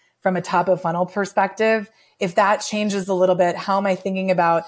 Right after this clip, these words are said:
whether it's, whether it's airport placement or YouTube or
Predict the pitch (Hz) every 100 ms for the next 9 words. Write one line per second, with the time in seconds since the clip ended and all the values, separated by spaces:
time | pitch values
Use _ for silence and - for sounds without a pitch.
0 | - _ _ _ _ _ _ _ _ _
1 | - 180 185 185 180 175 - - 190 180
2 | 175 170 165 - 214 214 214 214 190 -
3 | 202 190 208 185 180 190 165 165 202 190
4 | - 208 190 185 175 196 175 170 165